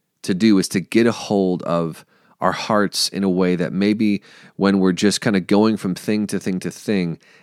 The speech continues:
it can be easy to lose sight of. But he wants the, the gaze of our eyes. He wants us leaning on him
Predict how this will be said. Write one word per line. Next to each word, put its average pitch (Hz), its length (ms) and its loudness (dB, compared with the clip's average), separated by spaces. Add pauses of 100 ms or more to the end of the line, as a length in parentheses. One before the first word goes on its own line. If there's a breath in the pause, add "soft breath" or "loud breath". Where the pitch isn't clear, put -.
it 90 100 -8
can 110 140 -2
be 98 180 0
easy 120 440 4
to - 140 -4
lose 90 200 0
sight 87 280 -4
of. - 360 -14 (840)
But 92 120 0
he - 240 4
wants 107 440 2
the, 92 300 -2
the 92 120 0
gaze 107 680 2
of 95 160 -4
our 90 180 0
eyes. 76 280 -4
He 107 100 -4
wants 101 360 -2
us 87 220 -2 (460 loud breath)
leaning 127 600 4
on 107 200 -2
him 85 480 -8